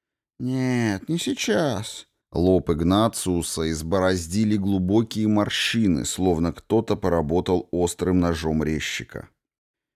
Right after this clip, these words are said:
«Не сейчас. Медленнее процесс идёт, чем я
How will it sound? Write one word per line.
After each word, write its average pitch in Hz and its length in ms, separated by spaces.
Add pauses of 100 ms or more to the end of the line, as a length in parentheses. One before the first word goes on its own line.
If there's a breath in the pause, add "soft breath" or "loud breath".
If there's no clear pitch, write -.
(140)
«Не 208 180
сейчас. 147 1080 (160)
Медленнее 120 800
процесс 117 500
идёт, 127 300
чем 131 180
я 135 200